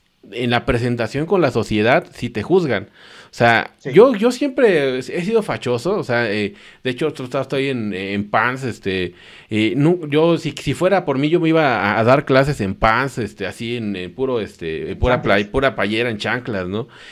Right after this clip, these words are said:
Speaker 1: Eh, pero mamá, mi, imagínate, mi mamá es la que siempre me regañaba, ¿no? Y me decía, "A ver, cabrón, si tú ya eres maestro, ¿cómo vas a ir así de pinche fodongo?
Speaker 2: <laughs>
Speaker 1: Este, no, no chingues, ¿qué van a decir los chamacos?".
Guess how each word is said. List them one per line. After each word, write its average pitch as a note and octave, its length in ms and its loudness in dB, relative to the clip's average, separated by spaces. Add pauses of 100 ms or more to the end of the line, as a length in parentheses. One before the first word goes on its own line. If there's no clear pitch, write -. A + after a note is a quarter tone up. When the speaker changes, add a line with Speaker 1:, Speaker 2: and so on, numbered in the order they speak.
(220)
Speaker 1:
Eh, G#2+ 380 0
pero C3+ 280 4
mamá, D3+ 320 0
mi, D#3 140 0
imagínate, C#3 400 0
mi A2 60 -2
mamá A#2 180 0
es D3 60 -2
la D#3 100 0
que - 80 -14
siempre C3 240 -4
me G#2+ 120 -2
regañaba, A2+ 540 0
¿no? B2+ 180 -2 (320)
Y G2+ 80 -4
me A2+ 120 2
decía, A#2+ 240 -2
"A - 20 -4
ver, F3 220 -2
cabrón, E3 440 -2
si F3 120 -16
tú D#3 100 -2
ya E3+ 140 2
eres E3+ 200 0
maestro, D3 540 0
¿cómo E3+ 220 4
vas D#3 160 2
a - 20 2
ir D#3+ 80 4
así D3+ 160 -2
de D3+ 140 -4
pinche D3 280 -6
fodongo? C3 640 2 (200)
Speaker 2:
<laughs> - 200 -16
Speaker 1:
Este, A2 280 0
no, C#3+ 220 0
no D3+ 160 0
chingues, D3+ 480 -2
¿qué D3 40 -4
van F3 160 -2
a E3 40 0
decir D3+ 180 -2
los D#3+ 140 2
chamacos?". C#3 500 0